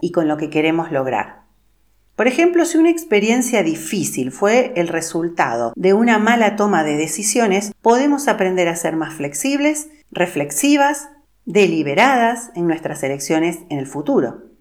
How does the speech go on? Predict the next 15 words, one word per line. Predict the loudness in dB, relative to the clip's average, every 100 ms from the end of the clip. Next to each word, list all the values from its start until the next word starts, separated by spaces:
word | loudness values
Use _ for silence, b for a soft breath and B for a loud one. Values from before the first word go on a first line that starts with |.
| _ _ _ _ _
Si | -2 0
la |
experiencia | 0 -2 -2 2 2 2 0
nos | 0 0
mostró | -4 -2 0
la | 2
importancia | 0 -2 -4 0 -2 0 -2
de | -4
establecer | -4 -4 -4 -2 -4 -2
límites | -2 2 2 2 0 -4
saludables | -4 -2 0 2 2 0 -6 -8 -6
en | -2 0
nuestras | -2 -2 -4 -2
relaciones | -2 -2 0 0 0
personales, | -2 -4 0 2 2 2 -2